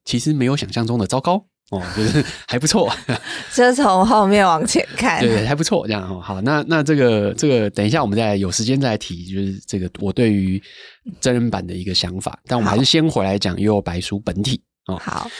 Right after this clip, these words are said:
Speaker 1: 那《幽游白书》是富坚义博的成名之作啦，哦，之前他也有一些连载，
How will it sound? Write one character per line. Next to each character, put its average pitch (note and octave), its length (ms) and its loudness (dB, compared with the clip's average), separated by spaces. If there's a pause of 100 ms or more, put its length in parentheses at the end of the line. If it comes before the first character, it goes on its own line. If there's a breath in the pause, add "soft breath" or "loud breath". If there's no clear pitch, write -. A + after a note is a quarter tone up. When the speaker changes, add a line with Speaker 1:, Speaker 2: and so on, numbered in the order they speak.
(200 loud breath)
Speaker 1:
那 F#3 160 4
《幽 G3 140 4
游 F#3 60 4
白 C3+ 160 0
书》 D#3 220 2
是 C#3 380 4
富 B2+ 120 -2
坚 B2 180 0
义 B2+ 100 2
博 F#2 180 -4
的 F#2 300 -8
成 - 200 -6
名 G2+ 200 -2
之 G#2 120 -4
作 F2 280 -4
啦， - 100 -20
哦， F2 160 -14
之 C#3 180 -4
前 F#2+ 240 -2
他 G#2 160 -2
也 F#2+ 200 -2
有 F#2+ 160 -6
一 G#2 40 -4
些 F#2+ 460 -4 (200 soft breath)
连 F#2+ 220 -6
载， - 240 -8